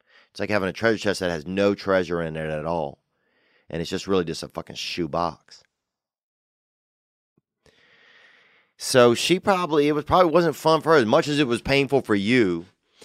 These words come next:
I'm just saying there's a way to heal it up, I think, if you think like, "Hey,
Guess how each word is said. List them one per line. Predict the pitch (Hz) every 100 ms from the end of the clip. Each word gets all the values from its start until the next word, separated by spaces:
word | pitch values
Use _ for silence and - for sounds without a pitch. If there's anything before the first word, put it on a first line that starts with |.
| - -
I'm | 120
just | 151 170
saying | - 165 151
there's | 143 120
a | 123
way | 113 139 143
to | 120
heal | 107 147 151
it | 123
up, | 139 131 113
I |
think, | 95 107 104 98
if | 87
you | 101 117 117 113 107 104 _ _ _ _ _ _ _ _ _ _ _ _ _ _ _ _ _ _ _ _ _ _ _ _ _ _ _ _ _ _ _ _ _ -
think | 117 120 117
like, | 110 104
"Hey, | 139 156 101 67